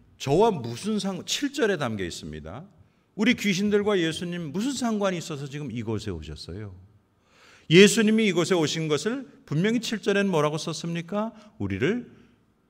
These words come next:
괴롭히러 오셨습니까?" 그러는 거예요. 우리랑 무슨 상관이 있습니까? 우리는 벌써 하늘에서 교만함으로 루시퍼를 따라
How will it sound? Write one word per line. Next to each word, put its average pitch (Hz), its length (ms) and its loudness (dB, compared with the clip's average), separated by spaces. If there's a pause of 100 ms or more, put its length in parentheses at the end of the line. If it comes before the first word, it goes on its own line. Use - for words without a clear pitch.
(100)
괴롭히러 165 540 -6
오셨습니까?" 87 680 -10
그러는 - 200 -20
거예요. - 240 -20 (800)
우리랑 233 440 -2
무슨 262 280 -4
상관이 185 400 -2
있습니까? 85 460 -8 (400)
우리는 220 340 4
벌써 196 240 2
하늘에서 208 760 -2 (540)
교만함으로 180 1040 0 (340)
루시퍼를 208 840 0
따라 107 420 -4